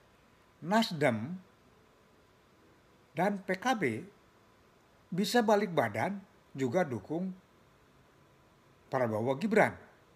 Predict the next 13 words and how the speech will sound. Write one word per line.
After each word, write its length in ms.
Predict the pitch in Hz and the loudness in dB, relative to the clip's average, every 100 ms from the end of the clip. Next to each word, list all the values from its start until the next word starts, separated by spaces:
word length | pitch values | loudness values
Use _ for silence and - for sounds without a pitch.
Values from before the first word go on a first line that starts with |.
| _ _ _ _ _ _ _ _ | _ _ _ _ _ _ _ _
Sehingga 640 | - 214 180 247 240 220 - | -2 2 4 4 4 2 2
yang 240 | 156 151 | 2 2
menjadi 400 | 143 120 117 113 | 2 0 -2 -4
oposisi 640 | 87 110 - 98 - 185 214 - _ _ _ - _ _ - | -6 -8 -8 -8 -8 -8 -8 -12 _ _ _ -20 _ _ -6
adalah 480 | 123 117 95 120 156 - _ _ _ _ _ _ _ - | -4 -2 -2 -4 -6 -10 _ _ _ _ _ _ _ -8
P 40 | - 123 | -2 -2
D 60 | 120 101 | -2 -4
I 40 | |
P 120 | - 196 214 - - - _ - - _ _ - _ - _ | -4 -2 -2 -6 -20 -20 _ -20 -20 _ _ -20 _ -20 _
dan, 320 | 113 135 208 220 - - _ - _ _ - - _ _ - - - _ _ _ _ _ _ _ _ _ - _ - _ _ - _ _ | -2 0 0 -4 -14 -20 _ -20 _ _ -20 -20 _ _ -20 -20 -20 _ _ _ _ _ _ _ _ _ -20 _ -20 _ _ -20 _ _
eh, 560 | - 131 127 127 123 120 | -4 0 2 2 2 2
P 60 | - | 0
K 100 | 143 | -4